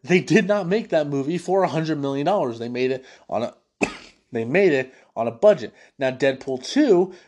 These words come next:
they ra-, they got a, they got a little bit more of a budget, but it still wasn't two hundred million dollars. The, the budget for that second movie was a hundred and ten. You know?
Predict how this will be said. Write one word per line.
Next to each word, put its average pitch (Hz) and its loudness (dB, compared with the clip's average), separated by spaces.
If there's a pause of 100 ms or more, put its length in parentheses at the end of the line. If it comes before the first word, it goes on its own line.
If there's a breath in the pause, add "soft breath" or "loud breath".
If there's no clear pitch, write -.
(120)
they 139 0
ra-, 135 0
they 127 -4
got 123 0
a, 110 -6 (280)
they 131 -6
got 117 0
a - 0
little 139 0
bit 127 -4
more 185 0
of 226 0
a 170 0
budget, 131 -2
but 190 -2
it 202 -6
still 240 -6
wasn't 175 0 (280 soft breath)
two 175 2
hundred 143 -2
million 131 -4
dollars. 135 -8 (760 loud breath)
The, 143 0
the 151 -8
budget 180 2
for 156 -8
that 143 -2
second 208 -4
movie 127 -2 (400 loud breath)
was 139 0
a 143 -2
hundred 156 -6
and 131 -6
ten. 123 -4 (2500)
You 127 -2
know? 117 -2